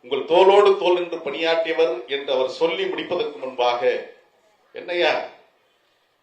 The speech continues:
தலைவர் பிரபாகரன் தோளோடு தோள் நின்று மாத்தையா பணியாற்றவில்லையா? அவரே அவருக்கு துரோகம் செய்யலையா? அதுபோல் மல்லை சத்யா எனக்கு துரோகம் செய்து விட்டார்" என்று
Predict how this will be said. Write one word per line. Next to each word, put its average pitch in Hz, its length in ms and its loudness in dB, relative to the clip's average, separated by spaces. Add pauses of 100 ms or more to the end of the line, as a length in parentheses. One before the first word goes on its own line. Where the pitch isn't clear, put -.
(140)
தலைவர் 139 320 -2
பிரபாகரன் 180 640 6
தோளோடு 165 440 4
தோள் 156 200 0
நின்று 143 320 -6 (540)
மாத்தையா 135 420 -2
பணியாற்றவில்லையா? 123 1000 -6 (1300)
அவரே 196 400 4
அவருக்கு 180 360 -2
துரோகம் 156 440 -2
செய்யலையா? 131 300 -6
அதுபோல் 135 440 -4
மல்லை 131 260 -8
சத்யா 113 640 -8
எனக்கு 120 280 -16
துரோகம் 143 340 -4
செய்து 131 260 -16
விட்டார்" 120 340 -4
என்று 120 560 -12